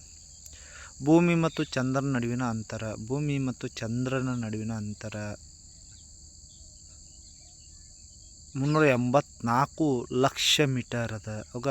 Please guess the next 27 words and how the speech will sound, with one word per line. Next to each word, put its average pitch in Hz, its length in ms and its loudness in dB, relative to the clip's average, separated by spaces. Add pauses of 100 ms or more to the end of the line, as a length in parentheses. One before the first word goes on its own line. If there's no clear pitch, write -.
(260)
ಮೂರ್ನೂರ 131 440 -2 (160)
ಎಂಬತ್ನಾಲ್ಕು 127 480 -4
ಲಕ್ಷ - 300 -4
ಮೀಟರ್ನ 127 460 -2
ಘಾತಾಂಕ 117 440 -6
ರೂಪದಲ್ಲಿ 117 300 -8
ಆದರ್ಶ 117 320 -6
ರೂಪದಲ್ಲಿ 113 360 -8
ಬರೆದಾಗ 107 380 -10 (840)
ಇಲ್ಲಿ, 139 360 2 (260)
ಇಲ್ಲಿ 147 200 4
ಮೂರು 135 300 2
ಸ್ಥಾನ, 127 420 -2
ಮೂರು 123 300 -2
ಸ್ಥಾನ, 117 340 -4
ಇಲ್ಲಿ 127 260 0
ಎರಡು 110 180 -2
ಸ್ಥಾನ, 107 320 -6
ಟೋಟಲ್ 123 360 -6
ಆಗಿ 127 220 0
ಎಂಟು 117 300 -2
ಸ್ಥಾನ, 113 340 -4
ಹತ್ತರ 120 360 -4
ಘಾತ 117 220 -4
ಎಂಟು 110 220 -6
ಆಗ್ತದೆ. 110 280 -10
ಅವಾಗ 123 200 -4